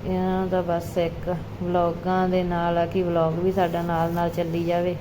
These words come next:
ਤੇ ਨਾਲ ਨਾਲ ਇਹ ਤਾਂ ਐਂਟਰਟੇਨਮੈਂਟ ਕਰਦੇ ਆ ਇਹਨਾਂ ਚੀਜ਼ਾਂ ਨੂੰ।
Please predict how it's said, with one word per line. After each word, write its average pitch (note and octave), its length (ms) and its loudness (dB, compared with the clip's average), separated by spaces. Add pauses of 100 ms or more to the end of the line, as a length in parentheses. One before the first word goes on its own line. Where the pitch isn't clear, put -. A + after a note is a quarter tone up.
(720)
ਤੇ F#3 100 0
ਨਾਲ F3 340 4
ਨਾਲ F3+ 200 4
ਇਹ F3+ 60 6
ਤਾਂ F#3+ 120 2 (100)
ਐਂਟਰਟੇਨਮੈਂਟ F#3+ 800 2
ਕਰਦੇ D#3 420 0
ਆ E3+ 60 2
ਇਹਨਾਂ F3+ 280 2
ਚੀਜ਼ਾਂ F3 360 0
ਨੂੰ। E3+ 140 0